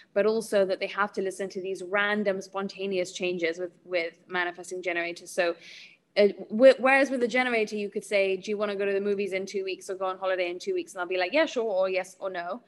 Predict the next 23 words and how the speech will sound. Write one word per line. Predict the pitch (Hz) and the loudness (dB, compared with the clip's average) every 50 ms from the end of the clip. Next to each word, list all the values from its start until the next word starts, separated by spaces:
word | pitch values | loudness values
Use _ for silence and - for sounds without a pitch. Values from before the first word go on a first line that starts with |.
| _ _ - - - - | _ _ -20 -20 -18 -6
With | - 214 214 | -4 -2 0
manifesting | 240 233 240 240 240 233 220 220 214 214 | 0 0 0 0 -4 -6 -6 -6 -6 -2
generators, | 214 240 240 233 214 208 208 202 196 190 - - 180 180 | -2 -2 -2 0 -2 -2 0 -2 -4 -4 -4 -8 -4 0
they | 214 214 | 0 0
could | 208 - 240 233 | 0 -2 -4 -4
change | 233 226 220 208 | -2 -6 -4 0
their | 214 196 190 | 0 0 0
mind | 190 185 185 185 180 | 0 -2 -4 -4 -4
at | 175 | -4
the | - 180 | -4 -2
last | 180 180 185 185 - | -2 -2 -4 -6 -8
minute. | 180 175 117 - - _ - - - _ - | -18 -16 -16 -18 -20 _ -20 -20 -18 _ 2
They | 220 226 226 | 2 2 4
could | - 262 220 | 4 2 2
be | 202 226 220 | 4 0 -2
halfway | 214 214 220 214 214 226 214 | 2 4 2 4 4 0 -2
through | 214 226 208 | 0 2 0
a | 202 | 0
book | 190 202 196 196 196 | 4 2 0 0 0
and | 190 185 | -6 -6
then | 185 185 175 | -6 -2 0
get | 180 165 175 | -2 -2 0
bored. | 185 170 - 107 - - | -2 -4 -4 -4 -8 -8